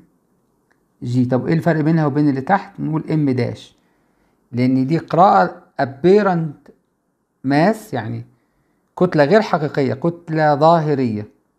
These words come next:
طبعًا هو طالع بيبقى أكثر من ال M الحقيقية، هو نازل بيبقى أقل من ال M الحقيقية، هيطلع أكيد أكثر من ال fifty five. نكتب معادلة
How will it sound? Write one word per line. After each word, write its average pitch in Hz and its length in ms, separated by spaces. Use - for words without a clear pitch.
طبعًا 139 260
هو 180 200
طالع 226 280
بيبقى 190 300
أكثر 214 380
من 170 220
ال 143 100
M 190 220
الحقيقية، 127 520
هو 170 180
نازل 185 260
بيبقى 151 200
أقل 180 180
من 147 100
ال 147 160
M - 20
الحقيقية، 139 340
هيطلع 160 360
أكيد 185 340
أكثر 170 480
من 160 400
ال 131 100
fifty 151 420
five. 101 160
نكتب 180 420
معادلة 135 600